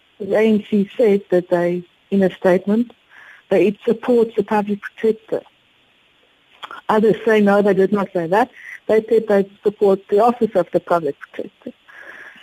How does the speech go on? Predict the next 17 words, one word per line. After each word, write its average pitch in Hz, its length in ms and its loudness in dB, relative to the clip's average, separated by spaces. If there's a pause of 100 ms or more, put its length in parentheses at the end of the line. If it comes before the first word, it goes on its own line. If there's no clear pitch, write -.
(180)
And 240 180 2
we've 247 260 4
seen 320 280 4
now 180 260 2
that 180 240 2 (180)
when 185 440 0 (580)
the 180 140 0
N 214 100 4
E 202 160 2
C 214 80 -2
or 196 100 4
the 190 280 2
A 214 80 4
N 196 340 2
C 202 160 2
makes 185 400 2
these, 180 240 -4